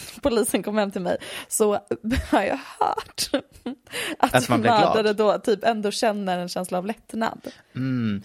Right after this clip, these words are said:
Speaker 2: Nej, jag tror mer att det jag ville belysa var att tidigare klipp på henne har ju varit väldigt oroväckande. Hon har inte
Speaker 1: Ah,
Speaker 2: verkat
Speaker 1: men nu
Speaker 2: vara
Speaker 1: ser
Speaker 2: så
Speaker 1: hon glad ut. Tidigare klippen, ah, just det, just det, just det.
Speaker 2: Och rätt
Speaker 1: Då när
Speaker 2: mycket.
Speaker 1: hon sa, vad var det hon sa?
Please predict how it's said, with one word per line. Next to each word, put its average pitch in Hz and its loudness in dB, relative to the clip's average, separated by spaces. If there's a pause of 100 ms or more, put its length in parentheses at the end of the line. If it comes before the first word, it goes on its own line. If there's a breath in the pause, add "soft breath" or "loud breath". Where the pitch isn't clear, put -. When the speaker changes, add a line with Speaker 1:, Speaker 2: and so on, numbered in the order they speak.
(180 loud breath)
Speaker 2:
Nej, 139 2
jag 139 0
tror 147 -6
mer 127 -2
att 120 -8
det 120 0
jag 113 4
ville 110 -2
belysa 104 -4
var 98 -2
att - -10
tidigare 113 0
klipp - -6
på 95 0
henne 92 0
har 95 0
ju 92 4
varit 92 0
väldigt 90 -2
oroväckande. 73 -4 (480 soft breath)
Hon 104 2
har 101 4
inte 202 0
Speaker 1:
Ah, 202 0
Speaker 2:
verkat 98 2 (100)
Speaker 1:
men 202 0
nu 202 -4
Speaker 2:
vara 175 0
Speaker 1:
ser 95 -4
Speaker 2:
så 92 -2
Speaker 1:
hon - -8 (460)
glad 196 -6
ut. - -8 (440 soft breath)
Tidigare 285 -2
klippen, 262 -4
ah, 269 2
just 247 -4
det, 226 -4 (160)
just 208 -6
det, - -8
just 104 -8
det. - 2
Speaker 2:
Och 190 2
rätt 196 2
Speaker 1:
Då 202 -2
när 190 -4
Speaker 2:
mycket. 190 -4
Speaker 1:
hon 185 -6
sa, 180 0
vad 240 -6
var 254 -4
det 220 -8
hon 190 -12
sa? - -10